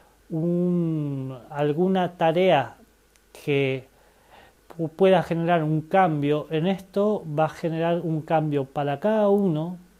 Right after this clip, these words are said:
de las personas que hagan esto y para muchos más, para las plantas, para el planeta, para los animales y para las personas que te rodean.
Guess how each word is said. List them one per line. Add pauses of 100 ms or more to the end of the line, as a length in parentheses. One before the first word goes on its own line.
(180)
de
las
personas (440)
que
hagan
esto (380)
y
para
muchos
más, (220)
para
las
plantas, (520)
para
el
planeta,
para
los
animales (520)
y
para
las
personas
que
te
rodean.